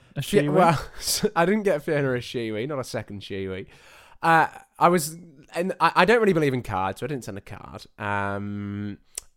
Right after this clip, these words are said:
Speaker 2: and
Speaker 1: Why don't you, why don't you believe in cards, Joel?
Speaker 2: Because unless you write, like, an essay, they are a waste of paper.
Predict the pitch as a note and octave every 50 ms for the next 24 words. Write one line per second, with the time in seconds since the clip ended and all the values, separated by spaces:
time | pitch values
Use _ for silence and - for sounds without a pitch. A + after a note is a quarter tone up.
0 | _ A#2 A#2+ A#2 A#2 A2+ A2+ A2+ A2+ A2+ A2+ - D#3 D3 D#3 D3+ D3+ D3 D3 -
1 | C3+ C#3 C#3 C#3 D3 C#3+ B2+ B2+ C3+ C3 D3 C3+ C3+ C3 B2+ B2+ B2+ B2 - C3+
2 | C3 C3 B2 A#2 - - - G#2 A2 B2 - E3+ F3 F#3 G3 G3+ A3 - G#3+ A3
3 | F#3 F#3+ F3+ D#3+ C#3+ D3 - D#3 C#3 - C#3 C#3+ - - C3+ A#2 G#2 G2+ G2+ A2
4 | G#2 G#2 G#2 G2+ G2+ G2 G2 G2 G2 G2 G2 F#2+ F2+ - - G#2+ A2 A2+ A2 -
5 | - - - - B2 B2+ - - F#2 D#2+